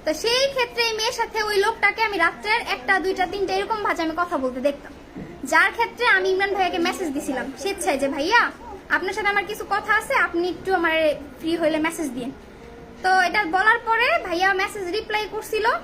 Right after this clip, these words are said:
"না, না, সুমাইয়া আপুর সাথে কথা হয়েছে প্রথম।" পরে যখন বলছি যে, "সিজুকা নামের মেয়েটাকে কি আপনি চিনেন?" তখন বলতেছে যে, "হ্যাঁ, চিনি তো, আহ, কি হয়েছে?"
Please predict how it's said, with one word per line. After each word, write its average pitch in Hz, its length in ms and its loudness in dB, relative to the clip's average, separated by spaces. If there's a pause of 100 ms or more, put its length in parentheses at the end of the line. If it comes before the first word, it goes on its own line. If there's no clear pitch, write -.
(540)
"না, 403 200 4
না, 349 120 0
সুমাইয়া 453 380 2
আপুর 349 160 -4
সাথে 302 160 -2
কথা 277 220 -4
হয়েছে - 220 -8 (360)
প্রথম।" 339 240 -4 (520)
পরে 392 200 4
যখন 453 460 0
বলছি 440 280 0
যে, 415 180 -4
"সিজুকা 415 340 2
নামের 415 240 0
মেয়েটাকে 415 320 -2
কি 392 80 -2
আপনি 403 220 -2
চিনেন?" 427 320 0 (460)
তখন 427 240 4
বলতেছে 466 320 2
যে, 427 120 -2
"হ্যাঁ, 440 360 2
চিনি 466 260 -2
তো, 339 100 2
আহ, 277 520 -4
কি 427 80 2
হয়েছে?" 392 400 2